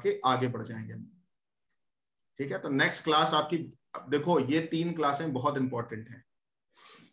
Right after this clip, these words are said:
पहली जो हो गई है, अभी जो हो रही है और आगे जो होगी, ये तीन class जिसको आ गई वो एक भी class मेरे से ना पढ़े, एक भी class मेरे से ना पढ़े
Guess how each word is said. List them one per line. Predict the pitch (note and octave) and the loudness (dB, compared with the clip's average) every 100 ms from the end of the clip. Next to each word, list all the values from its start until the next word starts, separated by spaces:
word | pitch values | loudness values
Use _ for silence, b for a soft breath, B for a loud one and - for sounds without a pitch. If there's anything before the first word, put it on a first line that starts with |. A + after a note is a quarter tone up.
| _ | _
पहली | C3 C3 D3+ | 0 4 4
जो | D#3+ E3 | 4 4
हो | D#3+ D#3+ | 2 2
गई | D#3+ D#3+ | 2 4
है, | E3 E3+ - - | 2 -2 -4 -2
अभी | B2 D3+ | 2 2
जो | D#3 D#3 | 2 0
हो | D3+ | 2
रही | D3+ D3 | 0 0
है | D#3 D#3+ | -2 -2
और | B2+ B2 | 0 0
आगे | A#2 B2 | 2 2
जो | B2+ A#2 | 0 -2
होगी, | A#2 A2+ A2 A2 _ _ _ _ _ _ _ _ | -6 -8 -10 -16 _ _ _ _ _ _ _ _
ये | C3+ D3+ | -2 -2
तीन | D3+ F3 F3+ | -2 -2 0
class | E3 D#3+ D#3 | 4 4 4
जिसको | D#3 F3 D#3 | -2 0 0
आ | - C#3+ C3+ | 4 4 4
गई | A#2 A2 - _ - | 0 -4 -16 _ -4
वो | D3+ D#3+ - | -2 -2 4
एक | D#3+ F#3 | 4 6
भी | G3 G#3+ | 4 2
class | F#3 E3 D#3 | 2 2 2
मेरे | D#3 D3+ | 2 0
से | D3+ C#3 | 0 0
ना | B2+ | -2
पढ़े, | B2 A2 G#2+ - _ _ - | -2 -8 -10 -14 _ _ 2
एक | E3+ F3+ | 2 4
भी | F3 D#3+ | 0 0
class | C3+ B2 A2 - _ _ _ _ _ _ _ _ | 0 0 -2 -10 _ _ _ _ _ _ _ _
मेरे | C3+ D3+ D#3 E3+ | 2 4 4 2
से | E3+ | 2
ना | D3+ | 2
पढ़े | C#3 B2+ | 2 0